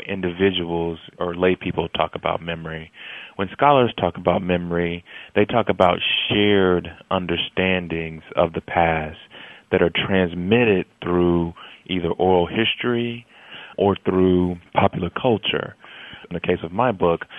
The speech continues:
I'm talking about how African Americans have created shared understandings of the history of lynching. African Americans who may have had a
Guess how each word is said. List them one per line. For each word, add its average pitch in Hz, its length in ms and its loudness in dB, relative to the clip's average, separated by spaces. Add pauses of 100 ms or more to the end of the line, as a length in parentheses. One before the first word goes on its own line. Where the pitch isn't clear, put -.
(280)
I'm 92 140 -2
talking 87 300 0
about 87 200 0
how 90 80 -2
African 87 400 0
Americans 85 420 -6
have 90 120 -10
created 85 340 -2 (160)
shared 87 380 0
understandings 82 840 -8 (420)
of 87 120 -6
the 90 80 2
history 87 440 -4
of 82 100 -6
lynching. 85 520 -4 (720)
African 107 400 -4
Americans 98 840 -2 (480)
who 101 220 -2
may 101 220 2
have 101 160 4
had 95 340 2
a 87 260 0